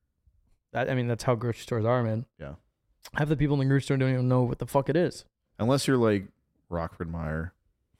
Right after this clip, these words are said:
Speaker 1: You think they get Pappy?
Speaker 2: Well, mm, they might. Well, so, like, the, the, the old, the Holland Meyer I used to work at, like, they always got, uh, Bland's, and they would get B-Tac from time to time.
Speaker 1: Mm.
Speaker 2: But, um, that just goes to show,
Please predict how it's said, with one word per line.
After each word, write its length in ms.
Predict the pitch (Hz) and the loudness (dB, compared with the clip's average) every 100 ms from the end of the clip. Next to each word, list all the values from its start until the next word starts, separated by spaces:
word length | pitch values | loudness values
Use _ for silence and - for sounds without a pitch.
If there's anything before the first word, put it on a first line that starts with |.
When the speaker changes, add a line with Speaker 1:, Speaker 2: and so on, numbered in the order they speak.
| - - - - - - | -20 -18 -18 -20 -20 -10
Speaker 1:
You 80 | 139 | -6
think 140 | 143 | -2
they 140 | 117 117 | 0 0
get 120 | 117 | 2
Pappy? 400 | 131 131 147 143 _ _ - - 147 | 2 2 0 -2 _ _ -20 -4 2
Speaker 2:
Well, 280 | 156 - _ _ 131 | 2 0 _ _ -10
mm, 260 | 151 127 113 | -6 -2 -2
they 80 | |
might. 220 | 170 113 131 | 2 4 6
Well, 160 | 147 | 4
so, 240 | - 151 135 | 4 0 2
like, 260 | 123 - | 2 0
the, 300 | 113 107 101 | 0 2 2
the, 260 | 98 - - | 0 -2 -6
the 80 | 110 | -2
old, 240 | 110 117 110 | 0 0 0
the 60 | |
Holland 300 | 107 127 120 | 0 2 2
Meyer 200 | 101 90 | 2 2
I 40 | 90 | 0
used 160 | 87 | -2
to 60 | 92 | -2
work 220 | 87 85 | -2 -2
at, 180 | 85 76 | -4 -2
like, 300 | 85 85 87 101 | -2 -2 -4 -4
they 100 | 92 | -2
always 300 | 113 110 92 | 0 0 -2
got, 600 | 87 85 90 85 - 82 | -4 -2 -2 -2 -6 -6
uh, 760 | 78 76 76 76 76 69 71 - _ _ _ _ - | -4 -4 -4 -4 -4 -6 -8 -12 _ _ _ _ -6
Bland's, 480 | 95 85 82 82 78 | -4 -4 -4 -8 -8
and 200 | 82 82 | -8 -4
they 120 | 85 | -4
would 140 | 82 | -4
get 220 | 90 76 | -6 -6
B-Tac 440 | 90 87 - 73 - | -6 -8 -6 -8 -8
from 100 | 76 | -12
time 220 | 76 71 | -10 -8
to 80 | 67 | -10
time. 320 | - 60 50 | -10 -12 -12
Speaker 1:
Mm. 340 | 131 123 113 107 _ | -12 -8 -8 -10 _
Speaker 2:
But, 200 | 82 82 | -12 -10
um, 540 | 78 78 69 73 71 - | -8 -8 -10 -12 -16 -8
that 120 | 101 | -6
just 140 | - - | -6 -2
goes 160 | 85 | -4
to 40 | 73 | -4
show, 400 | - 95 65 | -4 -2 -2